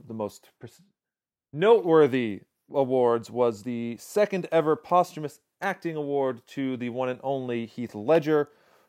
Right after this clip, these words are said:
who won for The Dark Knight, currently the only acting award ever given to a comic book film. Uh, and the, uh, the first being, of course, the late, great Peter Finch in Network in nineteen seventy-six.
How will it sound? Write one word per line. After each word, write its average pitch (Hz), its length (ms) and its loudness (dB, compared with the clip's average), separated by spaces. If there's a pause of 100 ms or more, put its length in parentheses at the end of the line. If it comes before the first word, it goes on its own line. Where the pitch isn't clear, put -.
who 123 340 -4
won 120 360 -4
for 110 280 -4
The 107 120 -8
Dark 107 280 -6
Knight, 101 280 -10
currently 123 520 -6
the 117 200 -10
only 147 400 -4
acting 127 320 -4
award 117 280 -2
ever 104 160 -8
given 104 220 -12
to 95 120 -16
a 90 60 -14
comic 92 340 -18
book - 140 -20
film. 165 220 -6 (1040)
Uh, 107 300 -4
and 107 100 -8
the, 113 240 -6
uh, 113 140 0
the 117 80 -2
first 135 260 -2
being, 123 160 -6
of 123 140 -6
course, 117 320 -2 (180)
the 120 280 -6
late, 113 280 -2
great 110 240 -6
Peter 110 160 -8
Finch 104 460 -10
in 98 300 -16
Network 101 420 -14 (160)
in 95 160 -20
nineteen 95 340 -20
seventy-six. - 680 -8